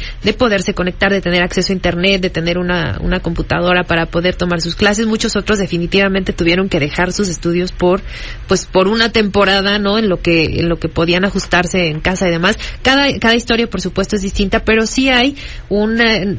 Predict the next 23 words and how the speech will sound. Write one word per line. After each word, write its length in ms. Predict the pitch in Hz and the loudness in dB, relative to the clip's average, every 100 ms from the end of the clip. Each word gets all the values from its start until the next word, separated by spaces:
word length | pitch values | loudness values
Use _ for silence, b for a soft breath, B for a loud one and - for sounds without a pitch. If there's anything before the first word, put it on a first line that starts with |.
| - | -6
si 160 | - 247 | -2 0
no 160 | 254 | 2
retroceso, 680 | 320 370 - 180 - 208 240 | 2 2 2 0 0 0 0
pero 200 | - 202 | 0 -2
sí 180 | 190 233 | 0 0
hay, 160 | 226 247 | 0 0
digamos, 400 | 233 185 202 269 | 0 0 -2 -2
pues, 240 | - 180 | -2 -2
un 140 | 202 | -2
cambio, 460 | 220 - 202 196 220 | -2 0 0 0 0
un, 380 | 208 185 185 165 | 0 -2 -4 -4
por 200 | - - | -2 -2
lo 100 | - | 0
menos, 340 | 85 226 277 | 0 0 0
eh, 120 | 196 - | -2 -2
un 160 | 190 | -2
estancamiento 760 | 214 - 170 160 170 190 190 214 | -2 -2 -2 -2 0 0 2 2
de 80 | |
alguno, 360 | 190 170 185 190 | 2 0 0 0
en 100 | 180 | 2
algunos 380 | 165 180 190 208 | 0 0 -2 0
chicos 320 | 226 185 196 | -2 -2 0
de, 200 | 196 165 | 0 0